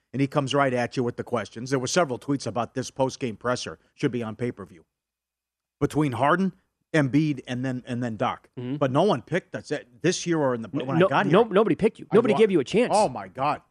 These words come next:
Speaker 1: And then, and, uh, y-, uh, what a great coach. Mike Adams is right. He tweeted this, too.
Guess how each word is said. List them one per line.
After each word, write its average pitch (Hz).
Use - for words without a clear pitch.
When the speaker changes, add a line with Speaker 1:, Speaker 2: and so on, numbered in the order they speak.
Speaker 1:
And 135
then, 143
and, 147
uh, 143
y-, 147
uh, 139
what 151
a 131
great 143
coach. 170
Mike 214
Adams 160
is 98
right. 127
He 196
tweeted 170
this, 120
too. 143